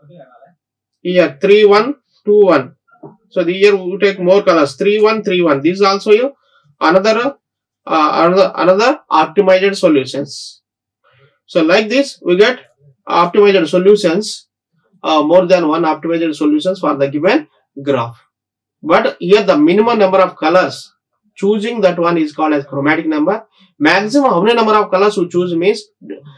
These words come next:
suppose we have four, uh, four, uh, four, uh, four nodes are there in the graph, we choose four colors. Suppose the, in that graph we have five colors means maximum we choose five colors. Less than five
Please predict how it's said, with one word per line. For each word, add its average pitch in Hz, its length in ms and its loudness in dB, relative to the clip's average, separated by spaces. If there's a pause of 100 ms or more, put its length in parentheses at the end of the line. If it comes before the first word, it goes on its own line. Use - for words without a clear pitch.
(160)
suppose 226 460 -2
we 196 140 6
have 208 240 -2
four, 415 400 4 (200)
uh, 151 220 2
four, 151 340 -6 (140)
uh, 147 300 0
four, 196 520 2 (180)
uh, 147 180 -2
four 220 380 2
nodes 190 300 2
are 175 180 -4
there 185 200 2
in 185 100 0
the 160 120 -2
graph, 143 300 -2 (280)
we 165 160 2
choose 226 320 -6
four 202 260 2
colors. 123 540 -10
Suppose 233 500 2
the, - 120 -4
in 190 140 -2
that 214 160 0
graph 208 240 0
we 202 140 2
have 180 160 -2
five 190 240 2
colors 196 300 0
means 208 220 -2
maximum 180 600 -2
we 190 120 2
choose 233 300 -8
five 170 240 -4
colors. 139 500 -8 (500)
Less 165 420 2
than 240 280 0
five 262 300 0